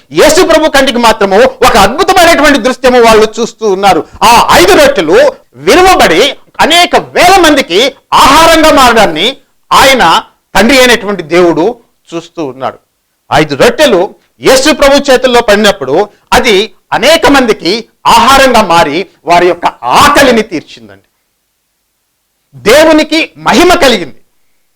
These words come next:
So, నీ జీవితాన్ని యేసు ప్రభు చేతుల్లో నువ్వు పెట్టినప్పుడు యేసు నీ విషయమై తండ్రికి కృతజ్ఞతాస్తుతులు చెల్లిస్తాడు. నీ జీవితంలో ఇంకా అటువంటి మార్పు ఏమీ రాలే,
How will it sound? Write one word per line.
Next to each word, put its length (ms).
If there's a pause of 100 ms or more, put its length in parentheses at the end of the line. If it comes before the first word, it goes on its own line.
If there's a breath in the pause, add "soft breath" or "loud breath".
(880)
So, 360
నీ 240
జీవితాన్ని 720
యేసు 280
ప్రభు 240
చేతుల్లో 360
నువ్వు 160
పెట్టినప్పుడు 680 (680)
యేసు 600 (220)
నీ 320
విషయమై 480
తండ్రికి 460
కృతజ్ఞతాస్తుతులు 960 (120)
చెల్లిస్తాడు. 440 (240)
నీ 100
జీవితంలో 560 (100)
ఇంకా 180
అటువంటి 320
మార్పు 360
ఏమీ 280
రాలే, 300